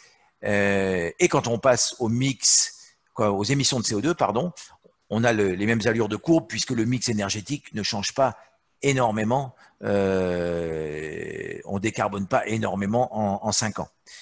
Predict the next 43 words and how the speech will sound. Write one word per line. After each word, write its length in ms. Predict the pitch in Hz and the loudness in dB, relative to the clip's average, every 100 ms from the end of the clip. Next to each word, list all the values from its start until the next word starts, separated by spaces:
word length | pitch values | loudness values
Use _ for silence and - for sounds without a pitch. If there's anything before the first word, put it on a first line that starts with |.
| - - | -20 -16
Donc 160 | - - | -14 -6
on 60 | 98 | -4
retrouve 400 | 92 - 123 95 | -4 -4 -8 -10
des 80 | |
courbes 260 | - 120 98 | -8 -10 -10
qui 140 | - | -8
se 100 | - | -6
ressemblent. 460 | 85 107 - 151 123 | -2 0 2 0 0
Les, 200 | 101 113 | 0 0
les 220 | 117 117 | 0 2
échelles, 320 | 123 - 139 | 2 4 2
c'est, 180 | - 104 - | 2 -4 -6
c'est 200 | - 113 | -8 -2
pas 100 | 117 | 0
zéro 380 | 110 120 117 110 | 4 4 4 4
en 40 | |
bas, 180 | 104 82 | 4 2
hein, 120 | 85 | 0
donc, 300 | 90 87 - | -4 -6 -6
euh, 360 | 85 80 78 78 | -6 -4 -6 -8
il, 400 | 87 - - - _ - - _ _ _ | -10 -14 -18 -20 _ -20 -20 _ _ _
on 240 | 92 - | -20 -20
voulait 220 | - 92 90 | -12 -8 -2
bien 160 | 101 | 0
illustrer, 480 | 95 98 - - 113 | 0 -2 -6 -4 -6
faut, 180 | - 95 - - | -8 -14 -16 -10
faut 140 | 95 | -6
veiller 320 | 101 107 113 | -4 0 2
à 80 | 101 | 2
ça. 240 | - 165 - - - - - - | 2 0 -2 -14 -14 -14 -14 -2
Et 80 | 131 | 4
là, 140 | 165 | 6
on 100 | 175 | 6
voit, 320 | 151 143 143 117 | 6 8 8 6
si 140 | 131 | 2
on 60 | 117 | 2
regarde 200 | 120 120 | 4 4
les 180 | 113 | 2
émissions, 440 | 117 117 180 214 240 _ _ _ _ _ _ _ _ _ | 2 2 2 0 -2 _ _ _ _ _ _ _ _ _
euh, 260 | 127 123 117 - | 2 4 2 2
que, 380 | 185 180 160 - - | 6 6 4 0 2
euh, 720 | 127 120 117 113 107 104 101 | 6 8 8 8 6 4 2
donc 280 | 110 101 | 0 -4